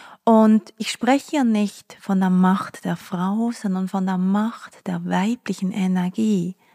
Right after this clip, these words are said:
sowohl in Mann wie auch in Frau. Das Verständnis von Macht muss auf dieser Welt neu definiert werden. Und damit das geschehen kann, dürften wir diese jahrelange Definition und unser Glaube über Macht und Stärke jetzt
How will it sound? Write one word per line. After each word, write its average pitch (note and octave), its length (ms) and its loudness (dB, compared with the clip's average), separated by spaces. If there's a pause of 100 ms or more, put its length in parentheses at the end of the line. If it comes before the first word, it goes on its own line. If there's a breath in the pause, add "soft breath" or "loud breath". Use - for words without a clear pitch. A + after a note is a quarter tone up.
(120)
sowohl D#3+ 440 -2
in F#3+ 120 2
Mann F#3 220 2
wie F#3+ 140 -2
auch F#3+ 180 -4
in G3 100 0
Frau. F#3+ 520 -2 (1700 loud breath)
Das - 140 -12
Verständnis A3 560 2
von B3 160 2
Macht G3+ 460 4 (180)
muss G3+ 340 4
auf B3+ 140 -4
dieser A#3+ 320 -4
Welt F#3 400 0
neu F3+ 220 2
definiert F#3 640 0
werden. F3 580 -4
Und F3+ 140 2
damit F#3 280 2
das A3 140 -6
geschehen G#3 640 2
kann, F3 240 -2
dürften G#3 440 0
wir A3+ 320 -2 (360 loud breath)
diese G#3 180 -2
jahrelange B3 760 4
Definition A#3 1000 0
und F3 160 -6
unser G3 260 -2
Glaube G3 600 2 (320 loud breath)
über G#3 220 0
Macht F3+ 320 -2
und F#3+ 100 -2
Stärke F3+ 460 -6
jetzt F#3 480 -6